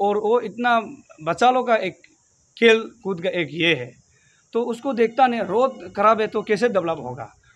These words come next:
और वहाँ में ट्वेंटी थाउजेंड पॉपुलेशन है, लेकिन रोड इतना ख़राब है। और उसको जल्दी हम लोग का, और तीन नंबर पॉइंट में है, उसको, आ, चार नंबर पॉइंट उसमें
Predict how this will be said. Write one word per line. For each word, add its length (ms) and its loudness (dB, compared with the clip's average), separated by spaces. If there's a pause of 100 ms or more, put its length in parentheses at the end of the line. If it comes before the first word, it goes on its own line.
(100)
और 100 -4
वहाँ 240 2
में 100 -2
ट्वेंटी 340 -6
थाउजेंड 380 0 (400)
पॉपुलेशन 420 -4
है, 140 -16 (520)
लेकिन 220 -8
रोड 320 -2
इतना 280 -6
ख़राब 300 2
है। 160 -8 (460)
और 120 -6
उसको 280 -6 (360)
जल्दी 260 -4
हम 180 -2
लोग 100 -6
का, 60 0
और 160 -6
तीन 200 -6
नंबर 200 -4
पॉइंट 280 -2
में 120 -4
है, 140 -8 (420)
उसको, 360 -4
आ, 340 -2
चार 200 -4
नंबर 200 -6
पॉइंट 260 -10
उसमें 400 -6